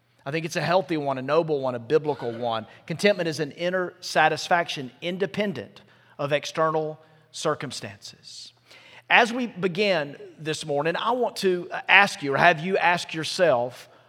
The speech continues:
four questions. We're gonna put 'em on the screen, and do some self-evaluation, if you would. The first question,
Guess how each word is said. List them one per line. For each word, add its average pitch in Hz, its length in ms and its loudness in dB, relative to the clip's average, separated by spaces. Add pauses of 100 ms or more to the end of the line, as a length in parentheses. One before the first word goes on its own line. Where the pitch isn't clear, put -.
(200)
four 202 360 4
questions. 147 500 4
We're 143 60 -10
gonna 151 120 -2
put 165 180 0
'em 160 80 2
on 180 100 0
the 202 80 -6
screen, 143 580 -8 (500)
and 185 260 0 (400)
do 226 200 0
some 240 180 -2
self-evaluation, 165 1300 6 (340)
if 147 140 -8
you 147 100 -6
would. 113 380 -10 (600)
The 180 80 -2
first 240 260 6
question, 156 560 0